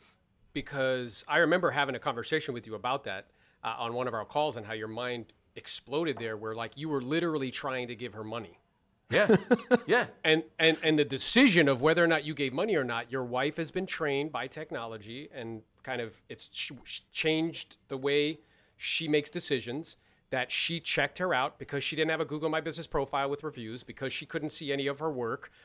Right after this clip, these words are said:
Speaker 1: whether it's on Pinterest or on Instagram or any of these places. She literally didn't get the business, period.
Speaker 2: Wow. And,
Speaker 1: So
Speaker 2: and, yeah, that would not, that would have been a, a big check.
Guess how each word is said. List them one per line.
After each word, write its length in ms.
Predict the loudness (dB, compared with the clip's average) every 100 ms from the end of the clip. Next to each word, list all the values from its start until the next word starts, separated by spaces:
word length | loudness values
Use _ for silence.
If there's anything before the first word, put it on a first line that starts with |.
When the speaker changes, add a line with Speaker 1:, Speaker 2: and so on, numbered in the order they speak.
| -4
Speaker 1:
whether 200 | -2 -2
it's 140 | -2
on 100 | -4
Pinterest 640 | 2 2 2 0 -2 -4 -10 _ -20 _
or 400 | -6 -4 -4 -4
on 200 | -4 -4
Instagram 560 | -4 -2 -4 -2 -2 0
or 80 |
any 80 | -2
of 60 | -2
these 140 | -8
places. 520 | -4 -4 -2 -8 -10 -10
She 300 | -4 0 0
literally 600 | 4 8 8 8 6 4
didn't 480 | 2 2 4 4 2
get 220 | -4 -4
the 60 | -10
business, 640 | -6 -6 -6 -10 -10 -10 _ _ _ _ 6
period. 480 | 8 8 4 -4 -18 _ _ _ _ _ -4
Speaker 2:
Wow. 200 | -2 0
And, 60 |
Speaker 1:
So 260 | 2 6 8
Speaker 2:
and, 360 | 6 0 -8 -10 _ _
yeah, 220 | -10 -10 -10 _
that 120 | -10 -6
would 200 | -6 -2
not, 340 | 0 0 -4
that 140 | -2 0
would 100 | 0
have 80 |
been 120 | -4 -6
a, 100 | -6 -10
a 80 | -10 -10 -6
big 160 | -8
check. 360 | -2 0 -2 -6